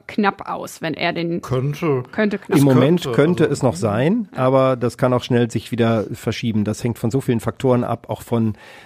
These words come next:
Speaker 3: den Wahlen zum Beispiel, äh, wie gut in Bayern die <laughs> C D U
Speaker 1: <laughs>
Speaker 3: abschneidet
Speaker 1: Genau.
Speaker 3: und welche Listen dann da ziehen und so. Also das sind
Speaker 1: Ja.
Speaker 3: ganz, äh, um, ja, jetzt habe ich C D U gesagt in Bayern, das ist natürlich ein Fehler, die
Speaker 1: <laughs> Oh je,
Speaker 3: C S U
Speaker 1: stimmt.
Speaker 3: natürlich.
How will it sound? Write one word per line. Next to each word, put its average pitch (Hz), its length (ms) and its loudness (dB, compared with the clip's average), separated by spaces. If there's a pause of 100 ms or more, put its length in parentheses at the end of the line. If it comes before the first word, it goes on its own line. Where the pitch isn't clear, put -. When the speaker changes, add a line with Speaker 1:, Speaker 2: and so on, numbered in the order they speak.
(140)
Speaker 3:
den 110 300 0
Wahlen 123 460 2
zum 120 180 -2
Beispiel, 113 800 -2 (140)
äh, 113 80 -14
wie 123 80 -8
gut 156 200 -2
in 120 140 2
Bayern 139 340 2
die 131 200 4
<laughs> - 20 -10
C 147 160 -2
D 135 60 0
U 143 60 0
Speaker 1:
<laughs> 147 100 2
Speaker 3:
abschneidet 143 580 2
Speaker 1:
Genau. - 100 -2
Speaker 3:
und 123 200 -2
welche 131 240 2
Listen 135 400 0
dann 117 160 0
da 123 200 0
ziehen 113 300 0
und 107 140 0
so. 117 120 2
Also 110 140 0
das 107 160 -2
sind 117 140 -2
Speaker 1:
Ja. 113 80 -2
Speaker 3:
ganz, - 180 -6 (440)
äh, 104 160 -6
um, 98 280 -8 (100)
ja, 87 60 -12
jetzt 87 140 -12
habe 95 100 -4
ich - 60 -16
C - 120 -6
D 95 60 -6
U 120 100 -2
gesagt 95 300 -2
in 98 80 -2
Bayern, 85 220 -4
das 92 140 -8
ist 98 80 -8
natürlich 104 260 -6
ein 92 40 -10
Fehler, 123 280 0
die 233 60 2
Speaker 1:
<laughs> - 0 -
Oh 294 40 2
je, 302 80 2
Speaker 3:
C 214 280 2
S 147 160 -2
U 147 40 -6
Speaker 1:
stimmt. 131 160 0
Speaker 3:
natürlich. 120 440 -4